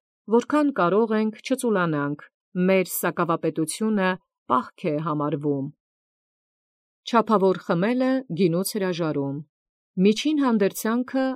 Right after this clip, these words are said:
անշքություն է համարվում։ Միայն անհրաժեշտը ունենալը աղքատություն։ Երանության հասնելու համար հեզ և հանդարտ լինենք խոսելիս։ Ընկերոջը ուսուցանենք հեզություն։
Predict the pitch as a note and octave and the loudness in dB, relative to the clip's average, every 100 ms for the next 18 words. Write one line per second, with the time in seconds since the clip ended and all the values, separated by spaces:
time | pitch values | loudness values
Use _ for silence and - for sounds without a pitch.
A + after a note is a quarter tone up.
0 | - G3 G3+ A#3+ A#3+ A#3+ - D#3+ D3 E3 | -4 -4 -4 -6 -8 -8 -4 -4 -2 -4
1 | E3 D#3+ E3 D#3 D#3+ E3 F3 _ _ _ | -4 -2 -2 -2 -2 -4 -8 _ _ _
2 | _ F#3 F#3+ G3+ A3+ C4 A#3 A3 G3+ F#3+ | _ 2 4 4 4 2 2 2 2 0
3 | G#3 - F#3 F3 E3+ E3+ F#3+ A#3+ A#3 A#3 | -2 -2 -2 -2 -2 -2 -2 0 -2 -4
4 | - _ _ F#3 - G#3+ G#3 F#3 - E3 | -8 _ _ -8 -6 -8 -6 -6 -6 -6
5 | D3 C#3+ D#3 _ _ _ _ _ D#3 G3+ | -4 -6 -10 _ _ _ _ _ 0 2
6 | A3 B3 B3+ D4+ C#4+ A#3 - G#3+ G3+ G#3+ | 4 2 2 0 2 0 0 0 2 2
7 | G#3 A3 C4+ - _ _ A#3+ C#4+ B3+ E3 | 2 2 0 -4 _ _ 0 2 2 0
8 | E3 F3 F#3+ F#3 G3 - - D#3+ D3+ D3+ | 0 0 0 0 0 -4 -6 -4 -2 -2
9 | D3 - - D#3+ F#3 D3 C#3+ C#3+ - - | -4 -6 -6 -4 -4 -2 -2 -4 -10 -16
10 | _ _ _ _ F#3+ F#3+ G3+ A#3+ - A#3+ | _ _ _ _ -2 0 2 0 -2 -4
11 | G#3+ G#3+ G#3+ G3 G3 A3+ A3+ A3 A#3 - | -2 -4 -2 -2 0 -2 -4 -4 -4 -6
12 | F#3+ D3 C3+ | -6 -4 -6